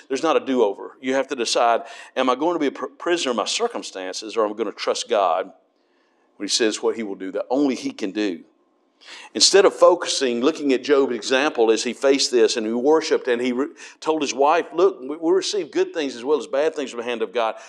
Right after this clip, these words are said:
Instead of focusing on what you want, what you once had in life or what you never got in life,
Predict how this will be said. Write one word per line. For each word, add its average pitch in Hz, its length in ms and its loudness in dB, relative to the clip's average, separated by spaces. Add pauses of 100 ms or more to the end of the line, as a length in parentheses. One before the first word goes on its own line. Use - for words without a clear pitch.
(160)
Instead 175 240 -4
of 160 120 -4
focusing 190 340 -2
on 135 120 -2
what 147 180 -4
you 147 80 -8
want, 143 180 -6
what 139 160 -8
you 139 60 -10
once 135 160 -6
had 185 280 0
in 131 100 -6
life 101 360 -2
or 110 80 -12
what 131 160 -2
you 117 80 -8
never 127 240 -4
got 165 320 -2
in 135 80 -6
life, 95 340 -2